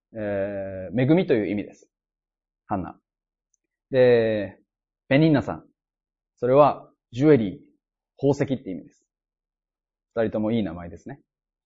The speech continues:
ハンナさんには子供がありませんでした。でも、ペニンナさんには子供がありました。なんとなく嫌な予感がしますね。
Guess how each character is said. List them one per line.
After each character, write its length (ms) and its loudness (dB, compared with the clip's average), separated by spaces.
ハ 120 6
ン 60 6
ナ 80 4
さ 120 6
ん 80 4
に 80 4
は 360 4
子 140 2
供 180 6
が 160 6
あ 40 0
り 80 -4
ま 100 -4
せ 100 -4
ん 80 -6
で 80 -16
し 80 -20
た。 80 -20
で 80 0
も、 100 2
ペ 120 0
ニ 100 4
ン 40 4
ナ 80 0
さ 80 -2
ん 80 -2
に 80 -4
は 160 0
子 60 -10
供 200 -2
が 280 -2
あ 60 -10
り 80 -10
ま 100 -16
し 80 -20
た。 80 -20
な 100 -12
ん 40 -14
と 80 -6
な 80 -10
く 100 -10
嫌 140 -8
な 100 -10
予 80 -12
感 140 -16
が 100 -20
し 120 -20
ま 60 -20
す 100 -14
ね。 160 -14